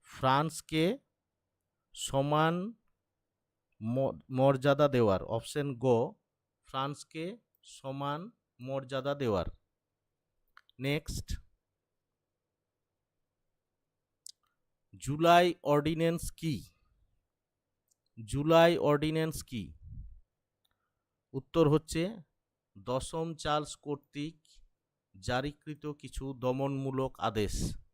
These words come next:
নেক্সট, কাকে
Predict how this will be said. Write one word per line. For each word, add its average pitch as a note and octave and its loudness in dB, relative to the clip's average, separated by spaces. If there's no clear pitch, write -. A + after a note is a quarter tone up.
নেক্সট, C3+ -4
কাকে E3 2